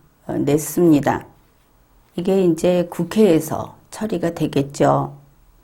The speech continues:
민법 개정안이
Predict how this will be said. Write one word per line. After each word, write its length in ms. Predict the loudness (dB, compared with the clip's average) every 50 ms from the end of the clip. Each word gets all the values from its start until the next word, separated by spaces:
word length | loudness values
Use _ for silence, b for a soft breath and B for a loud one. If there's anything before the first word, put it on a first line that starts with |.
| _ _ _ b b b b b b b b b b b b b _ _ _ _ _ _
민법 720 | 0 2 4 4 4 4 4 4 4 2 0 -6 -16 -12 -4
개정안이 1040 | -2 -2 0 2 2 2 4 4 2 4 4 6 4 4 4 2 -2 -4 -4 -6